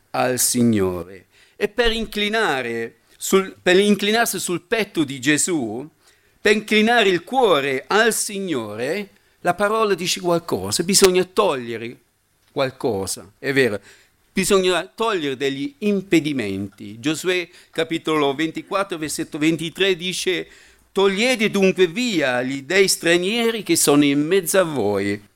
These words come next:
inclinate il vostro cuore al Signore, che è l'Iddio di Israele." Perché spesso dice del cuore? Perché il cuore? È vero, perché dobbiamo inclinare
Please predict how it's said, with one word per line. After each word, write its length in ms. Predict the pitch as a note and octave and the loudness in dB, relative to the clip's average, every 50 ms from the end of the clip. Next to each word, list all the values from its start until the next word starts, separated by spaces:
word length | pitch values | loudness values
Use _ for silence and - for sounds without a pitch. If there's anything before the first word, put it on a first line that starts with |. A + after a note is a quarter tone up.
| _ _ _ _ | _ _ _ _
inclinate 880 | - C#3+ C#3+ C3+ C#3 - D#3+ D#3+ D#3 D#3 F3 F#3 G3 G3+ G3+ G3 G3 E3+ | -4 -2 -2 -2 -2 -2 0 0 2 2 2 2 2 0 0 -2 -4 -6
il 60 | D3 | -6
vostro 380 | B2+ C#3+ C3 - - - C3+ A2+ | -4 -4 -4 -6 -4 -6 -6 -6
cuore 540 | - - E3+ E3+ F3+ F#3 F3 E3+ E3+ D3 E3 - - _ _ _ _ _ | -2 0 0 2 2 2 2 0 -2 -4 -6 -10 -20 _ _ _ _ _
al 260 | - B2 C3 C3 C3+ | -2 0 0 2 0
Signore, 800 | B2+ - - - C3+ B2+ B2 A2+ A2 G#2+ G2 G2 F#2 G#2+ A2 G#2 - _ _ _ _ _ | -2 -4 -4 -4 -2 -2 0 -2 -2 -2 -4 -4 -4 -6 -8 -8 -10 _ _ _ _ _
che 280 | - - D3+ C#3+ C3 A#2+ | -2 0 2 2 2 0
è 100 | A#2 - _ _ - A#2 | -2 -6 _ _ -8 -4
l'Iddio 720 | C3 C3+ A#2 A#2 C#3 D#3+ D#3+ D#3 D#3 D3+ C#3+ D3 D3 - _ _ - _ _ _ _ _ | -4 -4 -2 0 2 2 4 4 2 2 0 -2 -4 -10 _ _ -20 _ _ _ _ _
di 200 | - A#2+ C3 C#3 | -12 -8 -6 -4
Israele." 840 | B2 - - - C3 C3+ A#2+ G2+ F#2+ F#2 F2+ F2+ F#2 F#2+ G2 F2+ F2 _ _ _ _ _ _ _ _ _ _ _ _ _ _ _ _ _ _ - - _ _ | -4 -4 -4 -2 -2 -2 -2 -2 -2 -4 -6 -8 -10 -12 -18 -20 -20 _ _ _ _ _ _ _ _ _ _ _ _ _ _ _ _ _ _ -12 -12 _ _
Perché 680 | - G3+ G3 - - - D#3+ D3 C3+ B2 A2+ G2+ G#2+ _ _ | -6 -4 -4 -6 -6 -4 -4 -2 -2 -4 -6 -8 -16 _ _
spesso 800 | - - - - C#3 C#3 B2+ - - - A2 A2 A2 G2+ - _ _ _ _ _ _ _ _ _ _ _ _ _ _ _ _ _ | -16 -16 -4 -2 0 2 2 0 2 2 2 0 0 -2 -4 _ _ _ _ _ _ _ _ _ _ _ _ _ _ _ _ _
dice 300 | - B2+ A#2+ - C#3+ B2+ | -8 -6 -2 -2 -2 0
del 240 | A2+ B2 B2 - | 0 0 -2 -2
cuore? 640 | _ - F3 F3 D#3+ C#3 A#2 G2+ F#2+ G#2 G2+ G2 F#2+ - _ _ _ _ | _ -2 0 2 4 2 2 0 -2 -6 -8 -10 -12 -14 _ _ _ _
Perché 360 | _ - A3+ G#3+ - - E3+ D#3+ | _ -4 -4 -4 -4 -4 -2 -2
il 220 | C#3 C3 A#2 - | -2 -2 -6 -8
cuore? 580 | - - B2 A#2 A2 G#2 G#2 G2 F#2 G2+ F#2+ F2+ | -4 -2 0 2 2 2 2 0 0 -2 0 0
È 100 | A#2+ B2+ | 0 0
vero, 260 | B2 A2+ F#2+ F#2 F#2 | 0 0 -2 -4 -6
perché 240 | - E3+ F3 - G#3+ | -8 -6 -6 0 0
dobbiamo 280 | G#3 E3+ F#3+ F3+ E3+ | 2 2 4 2 2
inclinare 460 | D#3 C#3+ D#3 E3 D#3+ C#3+ C3+ C3 A#2+ | 0 0 -2 -2 -2 0 -2 -2 -4